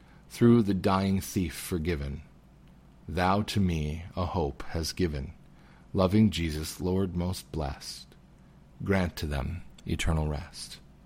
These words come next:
Amen." Moving through the Mass,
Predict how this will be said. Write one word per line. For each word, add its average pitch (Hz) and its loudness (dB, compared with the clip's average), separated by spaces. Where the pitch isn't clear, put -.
Amen." 71 -4
Moving 92 2
through 120 6
the 107 6
Mass, 85 -2